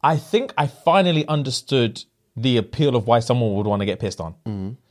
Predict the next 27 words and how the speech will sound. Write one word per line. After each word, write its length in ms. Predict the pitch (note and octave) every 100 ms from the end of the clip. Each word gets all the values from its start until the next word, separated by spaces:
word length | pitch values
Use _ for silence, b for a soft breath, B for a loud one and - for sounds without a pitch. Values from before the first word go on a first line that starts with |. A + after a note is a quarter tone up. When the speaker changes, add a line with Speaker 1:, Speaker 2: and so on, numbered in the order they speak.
| -
Speaker 1:
Not 260 | D#3 B3+
that 180 | G#3 F3
I 160 | B2+ D#3+
would 160 | D3 B2
wanna 240 | C3+ C3
be 200 | B2+ B2+
that 180 | A#2+ A#2
guy, 240 | A2 C3
Speaker 2:
Mm-hmm. 320 | A#2+ A#2 A2 D#3 b b _
Speaker 1:
but 120 | E3 D#3+
the 60 |
way 220 | D3+ G#3 C#4
she 180 | -
kinda, 260 | F3 G3+ F3
like, 400 | D3 C3 - _
sexily, 580 | - - F#3+ - F3 D#3+
like, 200 | C#3 G2
Speaker 2:
Mm. 160 | F#2+ -
Speaker 1:
did 180 | E3 D#3+
the 80 |
little 260 | D3+ D#3 C#3+
wiggle 240 | D#3+ D#3+ D3+
down 200 | D3 D3
thing, 260 | D#3+ F3+ D#3+
and 100 | B2+
she's 280 | - G3+ D3+
like 420 | B2+ G#2+ F2